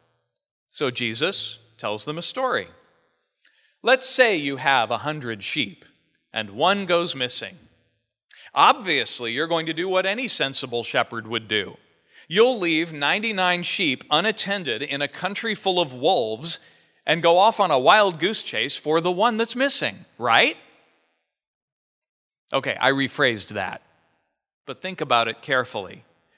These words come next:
You've lost one percent of your sheep. The one is probably eaten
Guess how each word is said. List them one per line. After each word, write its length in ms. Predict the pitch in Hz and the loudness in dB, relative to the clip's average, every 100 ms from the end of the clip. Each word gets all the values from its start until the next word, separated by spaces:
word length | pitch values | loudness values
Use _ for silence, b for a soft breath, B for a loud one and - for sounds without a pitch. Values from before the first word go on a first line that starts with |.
| - | -6
You've 180 | 175 156 | -2 2
lost 360 | 165 151 - | 2 2 0
one 260 | 139 180 196 | 2 2 2
percent 760 | 190 175 - 143 98 - - - - | -2 0 2 2 0 -6 -12 -8 -4
of 140 | 113 | -4
your 140 | 117 110 | -4 -6
sheep. 380 | - 117 - - _ _ _ _ _ _ _ _ B B | -6 -8 -10 -20 _ _ _ _ _ _ _ _ B B
The 80 | 175 | 0
one 280 | 170 208 214 | 4 4 4
is 140 | 180 | 0
probably 540 | - 170 190 190 185 175 | 0 4 4 4 0 0
eaten 500 | 175 147 104 98 | -2 -2 -10 -14